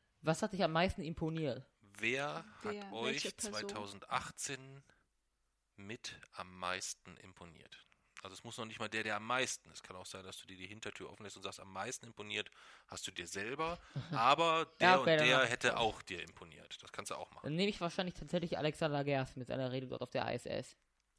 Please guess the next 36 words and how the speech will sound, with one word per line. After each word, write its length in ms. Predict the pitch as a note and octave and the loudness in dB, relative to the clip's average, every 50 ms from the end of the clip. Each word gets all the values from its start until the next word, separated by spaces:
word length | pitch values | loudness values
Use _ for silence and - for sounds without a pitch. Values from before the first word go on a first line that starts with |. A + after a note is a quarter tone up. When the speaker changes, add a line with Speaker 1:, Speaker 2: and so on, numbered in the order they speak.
| - | -10
Speaker 2:
Okay. 260 | - A#2+ - - B2+ D#3 - _ _ _ _ _ _ _ _ _ _ _ _ _ _ _ _ _ _ _ _ _ _ _ _ _ _ _ _ _ _ _ _ _ _ _ _ _ - - | -10 -6 -2 -2 -2 -2 -4 _ _ _ _ _ _ _ _ _ _ _ _ _ _ _ _ _ _ _ _ _ _ _ _ _ _ _ _ _ _ _ _ _ _ _ _ _ -6 -2
Der 140 | A2 G#2+ | 0 0
hat 120 | A#2+ - - | 0 -2 -2
dir 140 | B2+ G#2+ G2 | -4 -6 -6
auch 160 | - - - | -8 -12 -12
mehr 280 | G#2+ G#2+ A2 A#2+ C3 | -6 -2 0 0 0
imponiert, 500 | C3 C3 B2 - A#2 A2+ A#2 C3 C#3 - | -2 -6 -10 -12 -12 -10 -8 -8 -8 -8
als 160 | F2 G#2+ - - | -8 -8 -8 -8
du 80 | A2+ | -6
dir 160 | G#2+ G#2+ G2+ | -4 -4 -4
selbst 320 | F#2+ G#2 A2+ B2+ - - - | -2 -2 -4 -4 -4 -8 -12
imponiert 440 | D3+ C#3+ - C#3+ D3 D3 D3 C#3 - | -12 -12 -12 -12 -10 -10 -8 -6 -6
hast, 140 | B2 - | -6 -6
oder 140 | A2+ A2+ G#2+ | -6 -6 -4
den 220 | A2 A2 G#2+ G#2 G2+ | -4 -6 -6 -6 -6
würde 180 | G#2+ A2+ A2 G#2+ | -4 -4 -4 0
dir 200 | G2+ G2+ F#2+ - | 0 0 2 2
einfach 220 | G2 F#2 F#2 G#2+ - | 2 2 2 0 0
nur 80 | G2+ G2 | -2 -2
<laughs> 60 | - | -4
zusätzlich 480 | - A2 G2+ G2+ F#2+ - - F2+ E2 - | -4 -6 -4 -6 -6 -6 -6 -10 -10 -10
einfallen? 360 | F2 F2 - - - - - _ _ _ _ _ _ _ - - | -14 -14 -14 -16 -18 -18 -18 _ _ _ _ _ _ _ 0 0
Speaker 1:
Der 100 | D#3 C#3+ | 2 2
würde 140 | C#3+ D3 | 2 0
mir 100 | D3 D3 | 2 2
als 160 | C3+ C#3+ C#3+ - | 2 2 2 0
einzige 320 | F#2+ C#3 D#3 - D3 C#3+ | -2 -2 -2 -4 -6 -6
Person, 340 | - - D#3 C#3+ D3 C#3+ C#3+ | -4 -4 -2 -2 -2 -4 -2
die 140 | C#3 C3 C3+ | -4 -4 -2
nicht 240 | C#3+ D#3+ D#3+ - - - | 0 -2 -2 -2 -4 -6
ich 140 | D3 - - | -6 -2 2
selber 280 | D3+ D3+ C#3 B2+ A#2 | 2 2 2 2 0
bin. 160 | - - - - - - - - - - - | -4 -6 -10 -12 -14 -16 -16 -14 -14 -12 -8
Speaker 3:
<laughs> 840 | - - C#4 B3+ - B3+ A#3+ C#4 - - - - A3+ - - C4+ - | -2 2 2 4 4 4 2 2 0 0 -4 -4 -6 -4 -4 -2 -2
Speaker 2:
Okay. 280 | G2+ - - G#2 - - _ _ _ - _ - - - - F4 E4 D#4 E4 - _ _ - _ _ _ _ _ _ _ _ _ _ _ _ _ _ - | -2 -2 0 -2 -2 -2 _ _ _ -20 _ -18 -16 -10 -8 -8 -8 -8 -10 -16 _ _ -20 _ _ _ _ _ _ _ _ _ _ _ _ _ _ -8
Ja. 260 | G#2+ G2+ - - - | -4 -4 -4 -4 -8